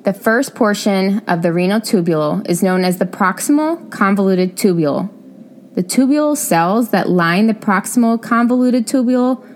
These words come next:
reabsorb much of the water and the nutrients that were initially filtered into the urine. Reabsorption relies highly on what the body needs in order to maintain homeostasis.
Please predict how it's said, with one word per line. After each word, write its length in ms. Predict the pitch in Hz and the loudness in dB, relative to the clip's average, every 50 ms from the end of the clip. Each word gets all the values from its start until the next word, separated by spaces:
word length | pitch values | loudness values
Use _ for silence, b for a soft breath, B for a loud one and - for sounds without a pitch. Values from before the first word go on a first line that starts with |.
| B B - | B B -10
reabsorb 960 | - 175 170 185 214 233 240 262 262 240 214 196 208 196 196 190 180 175 170 | -6 -4 0 2 2 2 4 2 2 2 2 2 2 2 2 2 2 2 2
much 420 | 170 185 190 190 208 226 - - - - - | 2 2 2 2 0 -2 -4 -8 -10 -6 -4
of 120 | 202 196 | -2 0
the 80 | 202 190 | 0 0
water 580 | 185 180 165 160 160 170 190 226 247 269 269 B B B B B B B - - | 2 2 2 2 2 2 2 2 0 0 -2 B B B B B B B -6 -2
and 220 | 196 220 254 277 | 0 2 2 2
the 80 | 277 302 | 2 2
nutrients 680 | 277 247 240 208 - - 196 175 170 175 185 180 - | 2 2 2 0 0 0 0 0 2 0 -2 -4 -4
that 180 | - - 180 180 | -2 -2 0 2
were 120 | 190 190 | 2 2
initially 640 | 185 180 180 180 196 214 233 - - - 247 240 247 | 2 2 2 2 2 2 0 0 0 0 0 0 0
filtered 440 | 247 - 202 196 190 - 196 185 | 0 0 -2 -2 0 0 0 0
into 240 | - - 180 175 - | 2 0 -2 0 0
the 100 | 175 170 | 0 2
urine. 480 | 165 165 156 143 135 - - - - - - - - B B B B B B B B B | 2 2 0 -2 -2 -4 -6 -8 -10 -12 -20 -20 -20 B B B B B B B B B
Reabsorption 840 | 185 180 202 233 269 254 226 196 196 196 202 208 - - 269 240 226 | 0 2 2 2 2 2 0 0 0 0 0 0 -2 0 0 2 2
relies 420 | 196 190 185 180 175 180 175 180 | 2 2 2 2 0 0 0 -2
highly 500 | 180 - - - 202 196 208 214 226 226 | -4 -6 -2 0 0 2 2 2 2 2
on 140 | 214 202 196 | 4 2 2
what 140 | 185 185 185 | 2 2 0
the 60 | 190 | 0
body 400 | 170 160 170 160 165 160 170 170 | 0 0 0 0 2 2 0 0
needs 500 | 156 156 160 165 170 202 269 285 - - | 2 2 2 2 4 4 2 2 0 -4
in 200 | - - 196 196 | -2 0 0 0
order 340 | 170 - 180 185 185 196 196 | 2 2 2 2 2 2 2
to 160 | 190 - 208 | 2 2 2
maintain 680 | 190 180 170 170 170 170 - - 226 220 214 202 196 | 2 2 2 2 0 -2 0 0 0 2 2 2 0
homeostasis. 1080 | 180 190 185 180 175 165 160 156 - - - 160 156 151 - - - - - - - | 0 0 0 0 2 0 0 -2 -4 -2 -2 0 0 -2 -2 -4 -6 -6 -6 -10 -12